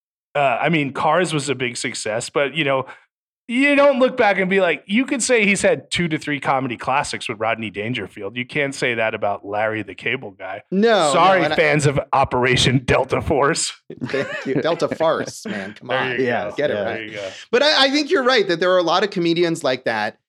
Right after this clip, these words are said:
Speaker 2: that essentially can't escape their stage personas or don't want to escape their stage personas and just wanna put it into a movie.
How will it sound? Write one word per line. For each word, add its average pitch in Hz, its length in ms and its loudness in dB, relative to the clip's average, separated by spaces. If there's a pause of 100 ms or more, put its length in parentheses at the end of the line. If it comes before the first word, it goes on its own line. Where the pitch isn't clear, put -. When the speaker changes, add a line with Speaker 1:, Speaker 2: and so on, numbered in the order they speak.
Speaker 2:
that 143 140 2
essentially 160 500 0
can't 143 420 -4
escape 123 520 -4
their 123 160 0
stage 117 420 -6
personas 147 680 0
or 135 120 -2
don't 139 260 -2
want 131 280 -2
to 160 100 -2
escape 156 360 -4
their 160 140 -2
stage 156 320 -2
personas 175 480 -2
and 143 100 -2
just 131 140 -4
wanna 139 160 -2
put - 260 -4
it 156 140 -4
into 147 260 -2
a 127 40 0
movie. 135 480 -2